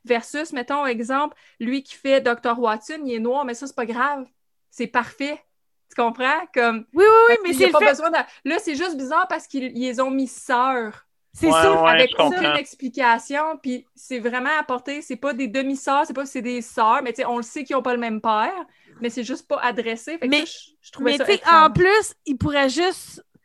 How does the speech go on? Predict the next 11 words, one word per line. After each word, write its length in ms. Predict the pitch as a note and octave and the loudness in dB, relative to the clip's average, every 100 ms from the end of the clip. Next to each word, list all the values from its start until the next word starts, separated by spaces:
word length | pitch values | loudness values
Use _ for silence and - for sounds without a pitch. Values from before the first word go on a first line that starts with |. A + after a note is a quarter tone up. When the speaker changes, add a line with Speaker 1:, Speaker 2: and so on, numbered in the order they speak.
| _ _ _ _ | _ _ _ _
Speaker 2:
tu 60 | - | -2
sais, 360 | D#4 E4 - _ _ _ - | 0 0 -4 _ _ _ 0
ah, 80 | C#4+ | 0
il 80 | D4 | 2
pourrait 160 | - C#4+ | 4 6
avoir 180 | C#4+ D4 | 6 4
juste 240 | F#4+ D4+ | 2 2
deux 240 | B3 D4+ C#4 | -2 -2 0
Asiatiques 680 | B3+ B3+ A#3 D4+ D4+ - _ _ _ | 0 0 -2 -4 -10 -12 _ _ _
aussi. 420 | C4 G#3+ D#4 - _ _ _ _ _ _ | -6 -4 -4 -4 _ _ _ _ _ _
Speaker 1:
Aussi. 500 | D4 C4+ - C4+ B3 | -6 -6 -4 -8 -10